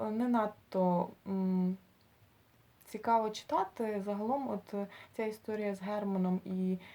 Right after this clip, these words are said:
звинуваченням його у вбивстві п'ятьох людей мені, е, м, нагадувала якісь, знаєте, такі ментівські,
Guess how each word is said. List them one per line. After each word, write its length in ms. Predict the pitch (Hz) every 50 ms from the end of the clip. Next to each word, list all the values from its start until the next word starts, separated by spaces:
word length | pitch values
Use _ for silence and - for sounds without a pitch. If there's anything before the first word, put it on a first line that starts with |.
| - - -
звинуваченням 1040 | 202 180 175 196 196 196 190 190 202 202 202 190 - 202 190 185 185 185 180 180 180
його 400 | 185 180 175 180 175 175 180 -
у 100 | - 175
вбивстві 520 | 165 165 165 185 190 190 - - - 190
п'ятьох 420 | 185 - 185 180 - 196 185 -
людей 260 | 190 185 240 254 381 359
мені, 320 | 262 226 220 226 254 254 - - - - - - - - -
е, 580 | - 208 202 196 196 196 196 196 196 190 190 190 220 262 262 262 262 254 247 240 - _ _ _ - -
м, 320 | 190 202 202 196 196 196
нагадувала 540 | 202 202 196 190 233 262 254 226 208 202 196
якісь, 340 | 196 190 - 220 208 190 -
знаєте, 720 | 196 214 233 254 254 240 - - - 196 196 196 196 196 190 - - - - - _ _
такі 580 | - 208 196 - - - - 220 214 214 214 214
ментівські, 1400 | 202 196 196 202 208 208 208 196 180 - - - 254 269 262 247 - - - - - - - 214 214 214 214